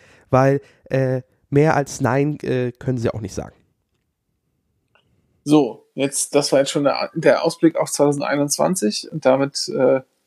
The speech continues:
Speaker 2: äh, <laughs> in, in dem hoffentlich nicht mehr so, so Corona-geplagten Jahr. Naja, mal gucken. Also, was ich sagen will,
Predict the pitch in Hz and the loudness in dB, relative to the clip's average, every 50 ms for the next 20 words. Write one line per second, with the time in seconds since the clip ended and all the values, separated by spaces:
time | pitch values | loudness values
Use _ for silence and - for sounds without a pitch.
0 | _ _ _ _ _ _ _ _ _ _ _ _ _ _ _ - - 147 135 127 | _ _ _ _ _ _ _ _ _ _ _ _ _ _ _ -6 -2 0 0 2
1 | 123 127 127 113 - - - - - - - - - - 147 147 - - - - | 2 0 0 -2 -2 -2 0 0 -2 -2 -4 -6 -2 0 -2 -2 -2 -6 -16 -18
2 | - - - - - - - _ - - 165 - - 185 151 143 147 160 156 165 | -18 -20 -20 -20 -20 -20 -20 _ -6 -4 -2 0 2 2 4 4 4 2 2 2
3 | - 151 139 147 143 - 165 165 - 147 139 131 120 139 135 135 139 151 160 151 | 0 0 -2 0 0 -2 -4 -2 -2 -2 -2 -2 0 0 0 0 -2 -4 -8 -6
4 | 151 143 131 - - 127 127 135 127 131 131 127 - - 127 120 120 - 139 127 | -4 -4 -4 -2 -4 -4 -4 -4 -6 -8 -8 -10 -6 -4 -4 -4 -4 -8 -10 -8
5 | 123 120 123 127 - 147 151 151 135 120 117 120 - - 127 - _ _ _ - | -6 -6 -6 -4 -2 0 2 2 2 0 -2 -6 -10 -12 -14 -16 _ _ _ 0
6 | 143 143 127 123 - _ - - - - _ _ - 160 160 156 160 151 160 143 | 0 2 2 0 -4 _ -10 -20 -20 -20 _ _ 0 0 0 2 2 2 2 2
7 | 143 135 127 127 | 2 0 -2 -2